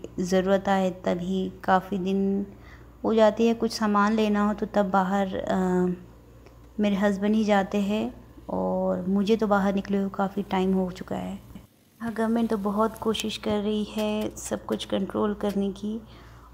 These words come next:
और बहुत ज़्यादा precautions भी लिए हैं।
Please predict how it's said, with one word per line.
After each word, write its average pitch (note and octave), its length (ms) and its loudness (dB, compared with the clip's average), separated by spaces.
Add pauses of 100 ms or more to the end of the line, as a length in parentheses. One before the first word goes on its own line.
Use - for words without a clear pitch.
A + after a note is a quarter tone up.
(120)
और G3 520 2 (100)
बहुत G3+ 260 -2
ज़्यादा A3 180 -2
precautions G#3 720 -4
भी G3+ 100 -2
लिए G3 220 0 (140)
हैं। G#3 260 -4